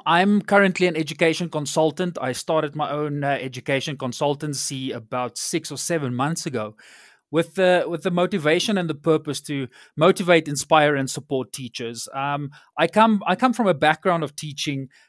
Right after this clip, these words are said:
I taught in public and in private sector here in South Africa for eight years. Um, I won the National Teachers Award in our country, and then I was asked to come and train teachers at the University of Johannesburg.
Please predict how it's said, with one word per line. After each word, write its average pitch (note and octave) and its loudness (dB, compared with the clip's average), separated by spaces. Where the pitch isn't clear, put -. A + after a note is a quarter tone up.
I C#3+ 2
taught E3+ 0
in D#3 -4
public E3+ 2
and D#3 0
in D3 -4
private E3 2
sector D#3 -2
here C#3+ -2
in C#3 -4
South C#3+ -4
Africa C#3 -4
for - -8
eight G#3+ 2
years. G3 2
Um, C#3+ -2
I C#3+ -2
won D#3 0
the D#3+ 0
National D3+ 0
Teachers G3+ -2
Award D3+ 0
in D3+ -6
our C3+ -2
country, D3+ -2
and D#3 0
then D#3+ 2
I A#3+ 4
was G#3 2
asked E3+ 2
to F3+ -6
come E3 -4
and D#3+ -6
train F3+ 2
teachers D3 -6
at C#3 -4
the D3+ -12
University C#3 -4
of C3 -8
Johannesburg. B2+ -6